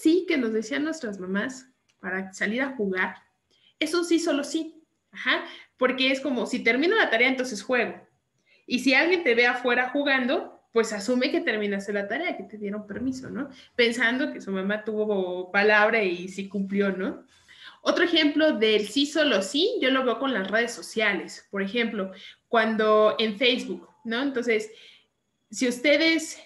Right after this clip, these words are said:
me mandan una invitación en Facebook y yo la acepto,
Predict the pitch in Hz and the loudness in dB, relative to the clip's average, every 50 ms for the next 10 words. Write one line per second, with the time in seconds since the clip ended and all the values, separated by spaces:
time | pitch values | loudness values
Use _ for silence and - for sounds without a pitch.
0 | _ - 226 220 220 240 254 262 302 339 349 311 311 311 311 311 277 254 - - | _ 0 0 2 2 4 2 4 4 2 2 2 2 2 2 2 0 -2 -4 -6
1 | 180 196 - 247 247 247 240 240 - 226 208 233 214 302 415 - - - - _ | -8 -6 -4 -2 -2 -2 -2 -2 0 0 0 0 0 -2 -4 -4 -6 -10 -18 _
2 | _ _ _ _ _ _ _ _ _ _ _ _ - 247 220 254 269 302 311 294 | _ _ _ _ _ _ _ _ _ _ _ _ -2 0 2 4 4 4 2 2
3 | - - 294 285 285 285 - 466 | 2 2 4 4 4 2 0 -2